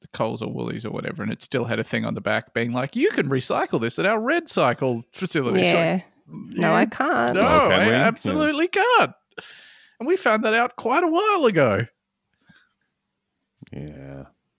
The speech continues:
Speaker 1: You
Speaker 3: I don't like
Speaker 1: looking
Speaker 3: thinking about any of that. <laughs>
Speaker 1: No, it's not. Uh, there's an article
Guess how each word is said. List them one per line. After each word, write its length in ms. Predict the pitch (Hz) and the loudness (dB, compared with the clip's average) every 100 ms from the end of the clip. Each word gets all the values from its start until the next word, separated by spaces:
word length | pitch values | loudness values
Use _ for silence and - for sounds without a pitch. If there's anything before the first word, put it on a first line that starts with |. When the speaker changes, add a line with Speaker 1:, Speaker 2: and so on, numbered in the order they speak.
| _ _ | _ _
Speaker 1:
You 220 | - 151 101 | -12 -4 0
Speaker 3:
I 40 | |
don't 140 | 113 95 | 2 2
like 100 | 165 | 2
Speaker 1:
looking 160 | - | 0
Speaker 3:
thinking 200 | 82 78 | -2 -2
about 240 | 76 76 76 | -2 -2 -2
any 140 | 78 | -2
of 80 | 82 | 0
that. 120 | 110 - | 0 -4
<laughs> 60 | _ _ _ _ _ | _ _ _ _ _
Speaker 1:
No, 220 | 143 160 165 | -6 -4 -2
it's 180 | 117 - | -4 -6
not. 200 | - - | -6 -4
Uh, 140 | 175 190 | -2 0
there's 220 | 208 196 | -2 -2
an 60 | |
article 360 | 208 233 214 | 0 0 0